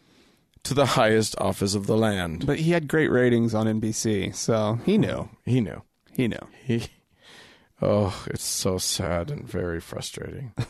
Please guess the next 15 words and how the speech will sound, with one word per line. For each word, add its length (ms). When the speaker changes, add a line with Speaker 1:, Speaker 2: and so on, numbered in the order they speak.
Speaker 1:
We, 260
we 260
are 240
going 220
to 100
try 220
and 120
avoid 360
that 180
World 240
War 160
Three, 220
though. 200
Don't 200
worry. 340